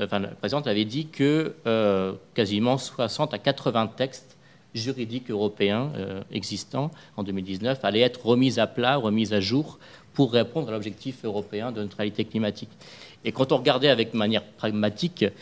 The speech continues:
je pense que l'agriculture, euh, était quand même t-, de très loin le domaine agricole, enfin, le domaine, le domaine économique, le domaine juridique qui était quand même le moins en phase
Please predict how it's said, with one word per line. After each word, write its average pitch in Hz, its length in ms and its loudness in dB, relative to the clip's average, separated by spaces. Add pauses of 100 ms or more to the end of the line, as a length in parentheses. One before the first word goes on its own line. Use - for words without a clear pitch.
(300)
je - 140 -8
pense 131 220 8
que 120 140 4
l'agriculture, 113 840 4 (140)
euh, 101 420 6 (140)
était 107 200 -2
quand 120 120 4
même 107 200 4
t-, 123 200 -2
de 117 160 0
très 135 260 2
loin 127 380 2 (540)
le 123 240 10
domaine 131 400 8
agricole, 110 580 2
enfin, 117 100 6
le 135 100 8
domaine, 131 320 6
le 113 80 0
domaine 127 200 4
économique, 113 460 4
le 107 60 -2
domaine 104 200 2
juridique 107 460 -2
qui - 60 -6
était 104 140 -4
quand 104 120 -4
même 110 180 2
le 95 80 0
moins 107 340 4
en 95 80 2
phase 110 440 -6